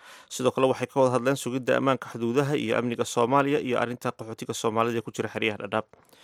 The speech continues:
Ra-iisul Wasaaraha Ethiopia Haile Mariam Desalegn iyo Madaxweynaha Kenya Uhuru Kenyatta ayaa si wada jira warmurtiyeed u soo saaray kulankooda kadib. Wariyaheena magaalada Nairobi, Yaasiin Ciise Wardheere, ayaa warbixintan inoo soo diray.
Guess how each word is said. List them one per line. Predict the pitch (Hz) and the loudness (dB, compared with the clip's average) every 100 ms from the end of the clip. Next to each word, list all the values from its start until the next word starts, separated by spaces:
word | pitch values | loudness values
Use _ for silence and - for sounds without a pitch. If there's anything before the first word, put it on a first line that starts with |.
| - - - | -20 -20 -6
Ra-iisul | 110 110 | -4 -2
Wasaaraha | 101 117 120 | 2 4 4
Ethiopia | - 123 120 120 113 | 4 0 0 0 2
Haile | 117 110 | 0 2
Mariam | 120 123 110 | 0 0 -2
Desalegn | 113 127 131 120 | 0 2 2 0
iyo | 110 | -2
Madaxweynaha | 107 - 120 123 | -2 -2 -2 -2
Kenya | - 123 123 | -4 -2 0
Uhuru | 117 127 123 | 0 0 0
Kenyatta | 120 117 135 107 - - - - | 0 0 0 -4 -10 -20 -10 0
ayaa | 160 160 | 2 2
si | 202 | 2
wada | 156 | 2
jira | 131 165 147 | 4 6 6
warmurtiyeed | 139 127 113 143 139 - | 6 0 -2 0 0 0
u | |
soo | - 139 | -4 -2
saaray | - 117 123 - | 2 2 2 -4
kulankooda | - 151 131 - 123 107 107 | -4 0 2 0 -4 -2 -2
kadib. | - 131 98 _ _ - - - | -2 -2 -4 _ _ -20 -20 -4
Wariyaheena | 110 120 123 117 | 0 4 4 4
magaalada | 117 120 117 113 - _ - | 4 4 4 2 0 _ -2
Nairobi, | 131 123 143 147 123 | 4 6 6 4 0
Yaasiin | 110 - 120 | 0 -2 -2
Ciise | 117 151 | -2 0
Wardheere, | 131 - 139 156 139 | 0 4 2 2 2
ayaa | 123 113 | 4 2
warbixintan | - 120 117 107 | -2 -10 -6 -4
inoo | 107 | -4
soo | - | -8
diray. | 71 | -12